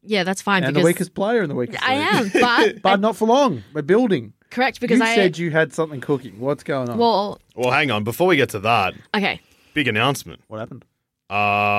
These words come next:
Speaker 3: I'm my own dad
Speaker 2: Sorry,
Speaker 3: now.
Speaker 2: this is, yeah. I cut over you there. I'm sorry. This is the biggest thing that's probably happened in the fantasy comp.
Speaker 3: So, in the How Good's Footy Weapons League,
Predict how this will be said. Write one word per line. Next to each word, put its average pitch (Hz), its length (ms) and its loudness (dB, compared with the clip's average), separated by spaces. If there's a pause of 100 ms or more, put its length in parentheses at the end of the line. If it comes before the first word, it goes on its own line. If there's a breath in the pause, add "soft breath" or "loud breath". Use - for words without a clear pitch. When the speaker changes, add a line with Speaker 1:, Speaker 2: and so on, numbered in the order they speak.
(120)
Speaker 3:
I'm 127 80 0
my 123 160 2
own 123 80 2
dad 110 80 -2
Speaker 2:
Sorry, 170 400 4
Speaker 3:
now. 202 60 2
Speaker 2:
this 202 140 2
is, 170 180 -6 (480)
yeah. 127 260 -8 (960)
I 135 100 0
cut 143 220 2
over 127 200 2
you 113 80 -2
there. 104 160 -4
I'm 107 120 -6
sorry. 107 320 -2
This 135 100 -6
is 165 80 -10
the 165 80 0
biggest 123 320 0
thing 120 160 -4
that's 107 140 -8
probably 107 220 -4
happened 107 240 -6
in 104 60 -8
the 98 80 -10
fantasy 110 400 -10
comp. 196 240 -6
Speaker 3:
So, 156 380 4 (720 soft breath)
in 151 340 2
the 135 140 -2
How 170 160 2
Good's 175 180 2
Footy 156 240 -4
Weapons 123 560 0
League, 110 520 -4